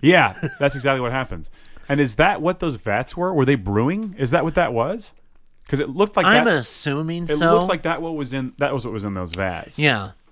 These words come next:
Speaker 1: So maybe they're brewing the spot.
Speaker 2: Yeah, I don't know if they need the krill for the spot.
Speaker 1: Yeah, I don't know. It might make sense. But it's also, there's no covering on it, so that's not how you brew. <laughs> I don't know.
Speaker 2: Well, who knows? Yeah,
Speaker 1: I don't
Speaker 2: at
Speaker 1: know.
Speaker 2: that
Speaker 1: It's
Speaker 2: point.
Speaker 1: a space brew.
Speaker 2: Right.
Speaker 1: Uh, but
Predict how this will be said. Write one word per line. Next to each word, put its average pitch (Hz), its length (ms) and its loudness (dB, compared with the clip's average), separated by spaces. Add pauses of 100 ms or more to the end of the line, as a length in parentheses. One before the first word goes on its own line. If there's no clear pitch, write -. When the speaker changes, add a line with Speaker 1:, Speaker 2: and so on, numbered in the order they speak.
(240)
Speaker 1:
So - 100 -10
maybe 123 160 0
they're 104 120 2
brewing 101 360 0
the 95 80 -2
spot. 98 300 -4
Speaker 2:
Yeah, 135 180 4
I 123 100 4
don't 143 140 0
know 135 120 2
if 127 80 -4
they 139 120 0
need 139 260 -2
the 123 140 0
krill 151 500 0
for 131 320 -2
the 113 300 -4
spot. - 340 -8 (640)
Speaker 1:
Yeah, 123 160 -4
I 123 80 -2
don't 113 220 -4
know. 110 440 -6 (200)
It - 300 -16
might 143 180 0
make 113 180 0
sense. - 380 -2 (220)
But 147 180 4
it's 143 140 -2
also, 170 340 0
there's 123 240 0
no 120 160 0
covering 135 460 -2
on 85 160 -4
it, 92 80 -10
so 110 100 -6
that's 104 260 -4
not 110 120 -4
how 104 80 -4
you 92 160 -4
brew. 110 320 0
<laughs> - 40 -10 (640)
I 113 100 4
don't 123 120 4
know. 127 200 4 (120)
Speaker 2:
Well, 147 100 2
who 180 140 8
knows? 120 300 2
Yeah, 131 200 0
Speaker 1:
I 123 120 2
don't 123 100 2
Speaker 2:
at 123 100 4
Speaker 1:
know. - 60 -
Speaker 2:
that - 60 0
Speaker 1:
It's 117 100 0
Speaker 2:
point. 104 80 -2
Speaker 1:
a 104 40 -6
space 123 260 -4
brew. 87 320 -6 (180)
Speaker 2:
Right. 90 240 -10 (420)
Speaker 1:
Uh, 87 360 -4 (340)
but 135 280 4